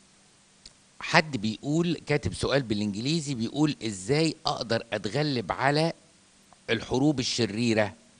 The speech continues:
آه، من فضلك يا أبونا جاوبني بالعربي. هو يعني السؤال بالإنجليزي بس مكتوب كده، يبقى هو وا-، واضح إنه عايش في دولة بره بس بيفهم عربي كويس.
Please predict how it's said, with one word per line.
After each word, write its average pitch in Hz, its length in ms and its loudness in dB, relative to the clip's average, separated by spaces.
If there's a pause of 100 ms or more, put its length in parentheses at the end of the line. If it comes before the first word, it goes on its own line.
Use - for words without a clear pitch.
(2000)
آه، 110 320 4
من 123 340 -2
فضلك 139 400 2
يا 120 40 0
أبونا 139 240 0
جاوبني 117 400 2
بالعربي. 90 680 -2
هو 127 220 0
يعني 110 420 -4
السؤال 113 400 -4
بالإنجليزي 113 560 -4
بس 110 240 -4
مكتوب 107 360 -6
كده، 131 200 -2
يبقى 113 320 -2
هو 120 340 0
وا-، 113 80 -4 (240)
واضح 123 360 -2
إنه 107 180 -6
عايش 117 220 -4
في - 120 -8
دولة 139 380 0 (680)
بره 156 280 4
بس 120 260 -6
بيفهم 120 340 -4
عربي 104 280 -2
كويس. 71 400 -10